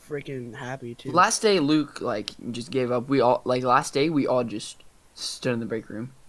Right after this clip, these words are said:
Speaker 1: Yeah,
Speaker 2: the
Speaker 1: oh
Speaker 2: whole
Speaker 1: my
Speaker 2: time.
Speaker 1: God, the last day I really didn't care, but then again, I had to show up. And again, it was like,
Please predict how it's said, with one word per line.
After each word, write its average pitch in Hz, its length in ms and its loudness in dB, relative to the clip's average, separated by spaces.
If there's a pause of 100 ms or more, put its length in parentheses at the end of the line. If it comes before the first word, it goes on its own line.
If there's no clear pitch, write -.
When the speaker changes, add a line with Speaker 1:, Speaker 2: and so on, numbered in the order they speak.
(100)
Speaker 1:
Yeah, 180 240 4
Speaker 2:
the 147 60 6
Speaker 1:
oh 147 160 6
Speaker 2:
whole 165 100 2
Speaker 1:
my 151 60 2
Speaker 2:
time. 147 100 -2
Speaker 1:
God, 147 200 -2
the 156 100 2
last 165 360 0
day 156 160 4
I 147 80 0
really 139 320 -2
didn't 135 280 -4
care, 135 260 -6
but 135 200 -8
then 143 140 -2
again, 131 240 -4
I 127 60 -4
had 131 160 -8
to 123 100 -8
show 123 300 -8
up. 143 160 -6 (1000)
And 185 120 4
again, 196 320 4
it 151 80 4
was 170 140 0
like, 180 140 2